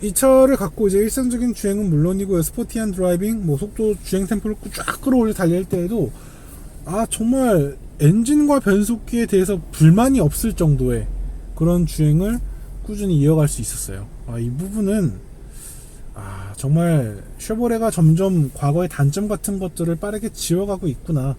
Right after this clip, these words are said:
이런 걸 좀 더 선명하게 느낄 수 있는 대목이었던 것 같아요. 어, 사실 이 차의 가장 큰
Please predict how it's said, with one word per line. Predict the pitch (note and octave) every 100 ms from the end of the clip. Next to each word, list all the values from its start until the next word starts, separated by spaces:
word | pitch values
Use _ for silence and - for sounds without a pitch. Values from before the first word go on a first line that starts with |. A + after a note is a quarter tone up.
| - - - -
이런 | D#3 F3+ F#3+
걸 | D#3 E3 - - -
좀 | D#3+
더 | E3+ F3
선명하게 | G#3 A#3+ B3 F3+ C3+ G#2+ -
느낄 | C3 B2+ D3+
수 | -
있는 | C3 C#3 D3
대목이었던 | B2+ B2 D3 C#3+ A#2+ C3+
것 | D3
같아요. | C3+ - - F#3+
어, | - A3
사실 | B3 D4+ G3+
이 | F#3 -
차의 | - C4+ C#4 C#4
가장 | - G3 A#3 A#3 A3+ G#3 F3 C3+ A#2+ A#2+ C#3 - - -
큰 | - - E4+ D#3